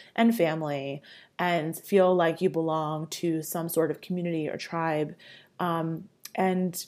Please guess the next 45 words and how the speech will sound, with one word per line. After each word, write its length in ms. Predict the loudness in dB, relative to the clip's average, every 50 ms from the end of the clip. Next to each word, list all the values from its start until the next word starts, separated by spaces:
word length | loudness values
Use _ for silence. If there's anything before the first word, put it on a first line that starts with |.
| -14
feel 240 | -2 4 6 6 8
like 160 | 6 6 4
you're 120 | 2 -2 -2
part 180 | 0 0 0
of 80 | 0 0
something. 480 | -2 -4 -4 -2 -4 -4 -4 -6 -10 -12 -16 _ _ _ _ _ _ _ _ _ _ _ _ _ _ _ _ -20 -20 2 _
On 280 | 10 12 12 12 10 10
Sunday, 440 | 8 8 8 8 8 10 12 12 12
it's 120 | 12 10
gonna 140 | 6 4 4
be 80 | 4 4
December 380 | 4 2 2 4 4 4 2
first. 400 | 2 4 4 6 6 6 4 0
It's 80 | -4 -6
the 80 | -6
beginning 280 | -4 -2 -2 -2 -2 -2
of 60 | -4
a 60 | -4
new 160 | -6 -6 -8 -8
month. 440 | -6 -4 -2 -2 -2 -4 -6 -4
Yay. 540 | -2 0 0 0 2 4 6 6 6 6 4 0 -8 -18 -16 -16 -16 -18 -18 0 6
Um, 240 | 8 10 10 10 8
and 160 | 6 4 4 4
Advent 500 | 4 2 2 2 2 0 0 0 -4 -6
begins. 560 | -6 -6 -6 -6 -6 -6 -6 -8 -8 -8 -8 0
So 220 | 4 6 6 6
if 180 | 6 4 2 2
you 380 | 0 2 2 4 4 4 4
want 300 | 4 2 2 0 0 -2 -4
to 320 | -4 -2 0 0 0 2
get 180 | 2 0 0 0
one 120 | 0 -2
of 100 | 0 0
those 180 | 0 0 0 -2
Advent 400 | -2 -2 0 0 0 0 -2 -2
calendars, 440 | -2 -4 -2 -2 0 0 0 -2 -2
which 160 | -4 -6 -8 -4 _
I 180 | 0 0 2 2
love, 800 | 0 0 2 6 8 8 8 10 8 8 6 6 4 6 6 6 6 6 0 -12 -14 -16 -16 -18 -16 _
then 120 | 0 0 2
you 120 | 2 0
should 180 | -2 -4 0 2
get 200 | 4 4 4 4
one 260 | 4 4 4 2 2
before, 360 | 0 -2 2 4 6 6 6